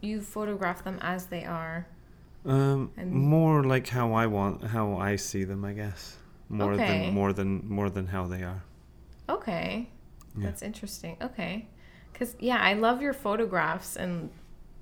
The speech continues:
Speaker 1: they're s-, they're really good, obviously.
Speaker 2: Thank you.
Speaker 1: <laughs> Which is why you've made
Speaker 2: You know, a place to sleep or eat or anything
Speaker 1: Okay.
Speaker 2: like that. So I kinda turned my,
Speaker 1: <laughs> Yeah.
Speaker 2: like, living room into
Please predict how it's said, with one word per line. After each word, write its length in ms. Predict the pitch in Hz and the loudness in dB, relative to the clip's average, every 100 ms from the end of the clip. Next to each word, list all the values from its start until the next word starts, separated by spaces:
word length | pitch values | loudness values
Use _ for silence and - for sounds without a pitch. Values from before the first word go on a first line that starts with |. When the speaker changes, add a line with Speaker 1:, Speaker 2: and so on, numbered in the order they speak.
| - | -8
Speaker 1:
they're 180 | 175 202 | -4 -2
s-, 260 | 202 - - - | -4 -10 -12 -14
they're 380 | 190 180 175 170 | -10 -4 -4 -4
really 460 | 170 170 185 170 | -4 -4 -2 -4
good, 300 | 165 160 - | -4 -4 -4
obviously. 540 | - 156 185 247 294 294 - - | -4 -2 2 4 6 4 2 0
Speaker 2:
Thank 280 | 113 131 - | 2 2 2
you. 120 | - | 2
Speaker 1:
<laughs> 500 | 381 370 339 277 214 | 4 4 0 -4 -2
Which 200 | 220 220 | -2 0
is 160 | 208 | -2
why 200 | 196 185 | 2 4
you've 300 | 185 190 196 | 4 2 -2
made 520 | 202 196 180 185 - 90 - - - - | -2 2 2 0 -4 -6 -10 -16 -18 -10
Speaker 2:
You 100 | - | -2
know, 180 | 98 87 | 2 2
a 40 | 82 | 2
place 240 | 95 87 | 0 0
to 100 | - | -2
sleep 360 | - - 90 - | -6 -2 -4 -2
or 100 | 85 | 2
eat 160 | 90 90 | 4 4
or 100 | 90 | 4
anything 360 | 92 87 101 | 4 4 6
Speaker 1:
Okay. 120 | 98 | 6
Speaker 2:
like 80 | - | 6
that. 260 | 110 110 135 | 4 4 4
So 140 | - | 6
I 80 | 104 | 6
kinda 240 | - 101 | 6 4
turned 360 | 87 - 101 92 | 4 4 6 6
my, 260 | 92 90 87 - | 4 2 0 -6
Speaker 1:
<laughs> 200 | - - | -14 -14
Yeah. 120 | - 202 | -4 2
Speaker 2:
like, 320 | 196 180 202 | 4 4 4
living 320 | 202 190 101 | 6 6 6
room 260 | 98 101 98 | 6 6 6
into 540 | 98 98 104 95 95 | 4 4 2 2 0